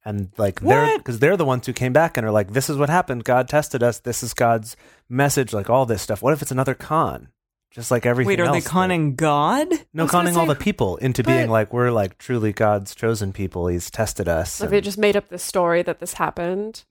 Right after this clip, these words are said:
Speaker 1: just throwing it out there as a possible conspiracy theory, 'cause there's no
Speaker 3: Hmm.
Speaker 1: witnesses
Speaker 2: So
Speaker 1: for this
Speaker 2: Abraham
Speaker 1: one.
Speaker 2: also wrote this chapter?
Speaker 3: <laughs>
Speaker 1: Well, I mean, I, I mean, supposedly Abraham didn't write any of these chapters, but,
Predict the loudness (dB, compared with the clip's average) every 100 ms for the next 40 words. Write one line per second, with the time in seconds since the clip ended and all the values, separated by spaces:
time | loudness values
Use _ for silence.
0 | _ -16 -12 -4 -2 0 -2 -2 -6 -6
1 | -8 _ -16 -14 -4 -4 -2 -4 -6 -6
2 | -6 -4 -2 -4 -2 0 0 -2 -6 _
3 | -12 -6 0 2 2 2 0 0 0 2
4 | 0 2 2 2 2 2 2 2 0 2
5 | 2 2 0 -6 -20 _ -2 2 4 2
6 | 0 0 0 0 -2 -2 0 -2 -6 -14
7 | -16 _ _ _ _ _ 2 4 4 2
8 | 2 0 -2 -8 -10 -14 -12 -2 0 0
9 | -4 0 0 2 2 4 2 -2 -2 -2
10 | 0 2 2 0 -4 -6 -14 -6 -4 -4
11 | -6 -10 -10 -2 0 0